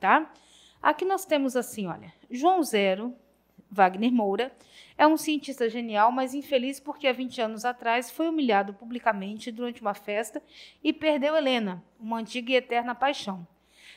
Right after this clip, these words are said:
Certo dia, uma experiência com um de seus inventos permite que ele faça uma viagem no tempo, retornando para aquela época e podendo interferir no destino.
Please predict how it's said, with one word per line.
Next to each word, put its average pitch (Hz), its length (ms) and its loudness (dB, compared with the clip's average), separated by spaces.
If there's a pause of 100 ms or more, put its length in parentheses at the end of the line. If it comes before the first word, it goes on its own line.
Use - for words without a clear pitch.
Certo 208 400 2
dia, 277 340 0
uma 285 200 -2
experiência 277 600 -2
com 262 200 -4
um 247 40 -2
de 226 80 -6
seus 214 220 0
inventos 226 420 -8
permite 269 440 -2
que 294 80 -6
ele 277 120 -4
faça 214 560 0 (480)
uma 262 160 4
viagem 226 380 2
no 277 100 -2
tempo, 214 380 -6
retornando 233 560 -4
para 214 200 6
aquela 214 260 -4
época 226 320 -2
e 294 40 -2
podendo 247 360 0
interferir 233 500 -4
no 254 180 -6
destino. 196 540 -8